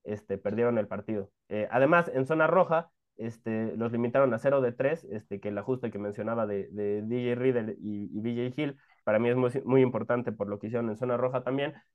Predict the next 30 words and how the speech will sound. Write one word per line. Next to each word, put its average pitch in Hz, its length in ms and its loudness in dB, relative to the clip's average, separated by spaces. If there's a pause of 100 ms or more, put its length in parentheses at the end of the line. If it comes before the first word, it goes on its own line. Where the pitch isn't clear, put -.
(140)
Eh, 117 340 2
no 135 260 4
permitieron 135 440 2
touchdowns 127 360 0
en 113 120 -4
tres 127 180 2
viajes 131 340 0
de, 110 180 -4
de 110 180 -6
los 110 180 -6
Titans, 147 420 0 (220)
y 117 100 -2
los 113 140 0
Titans 143 320 -2
estaban 139 260 2
siendo 135 220 2
la 131 100 2
mejor 107 320 -2
ofensiva 127 400 -2
en 127 80 0
zona 127 220 0
roja 123 280 -2
de 117 100 -4
la 104 100 -4
N 120 120 -2
F 117 120 -8
L. 98 160 -8 (240)
Así 110 240 -4
que, 123 280 2 (540)
eh, - 160 -8